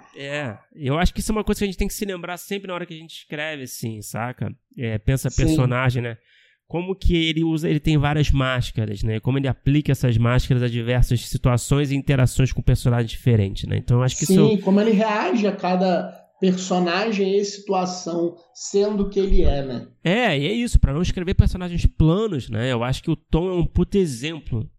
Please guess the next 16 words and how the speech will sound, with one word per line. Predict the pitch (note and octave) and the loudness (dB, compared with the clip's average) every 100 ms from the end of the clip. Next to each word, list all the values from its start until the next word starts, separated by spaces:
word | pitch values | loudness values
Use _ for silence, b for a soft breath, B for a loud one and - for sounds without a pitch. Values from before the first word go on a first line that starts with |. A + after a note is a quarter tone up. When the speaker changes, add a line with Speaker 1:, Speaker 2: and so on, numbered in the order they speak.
| _ _ A3+ | _ _ -8
Speaker 1:
né? | B2+ C3 - _ _ - | -4 -4 -8 _ _ -14
De | B2+ | -8
como | - D3 C#3+ | -4 -2 0
um | C3+ | 2
personagem | C3 B2+ B2+ B2 A#2+ | 0 0 -2 -4 -4
não | A#2+ - B2+ C3+ D#3+ | -6 -2 2 2 2
plano | - C3 C3+ A#2 | 2 2 2 2
pode | A2 - | 2 2
ser, | - A#2 | -4 -2
né? | A2 | 0
Um | |
personagem | - G#2 G#2+ G#2 G#2 | 0 0 0 -4 -4
que, | A2+ | -8
tridimensional, | - B2+ A#2+ A2 G#2+ G2 G2+ A2 | -2 0 0 -2 -4 -4 -2 0
enfim. | G2 - F#2+ B B B B B B _ | 0 0 -2 B B B B B B _
É, | G#2 G#2+ G#2 G#2 G2+ G2 G2 F#2+ F#2 F#2 F2+ F#2+ | 0 2 2 2 2 2 0 0 -2 -4 -8 -14